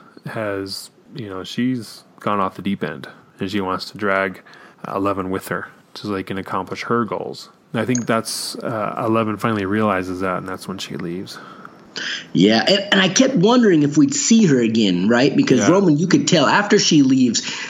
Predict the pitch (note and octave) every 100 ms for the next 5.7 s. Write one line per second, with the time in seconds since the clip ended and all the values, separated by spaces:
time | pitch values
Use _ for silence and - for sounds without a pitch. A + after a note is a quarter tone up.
0 | - - B2+ C#3 C3+ B2 B2+ G3 G3+ F#3
1 | D#3 C#3 - - - D3 D3+ C3+ B2 A#2+
2 | G2 F2 D#2 - A#2+ A2 G2+ - - A2
3 | B2+ G#2+ - G#2 D#2+ A2+ G#2 G#2+ B2+ -
4 | C#3 C3 A#2 A2+ B2+ - F#2+ - F3+ F3+
5 | F3 E3+ E3 A#2 A2+ G#2